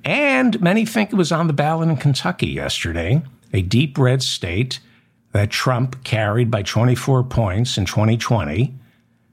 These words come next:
where the incumbent Democratic Governor Andy Beshear sailed easily towards re-election yesterday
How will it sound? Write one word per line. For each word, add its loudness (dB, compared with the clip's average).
where 4
the 2
incumbent 2
Democratic 0
Governor 2
Andy 2
Beshear 0
sailed 0
easily 2
towards 0
re-election 0
yesterday -6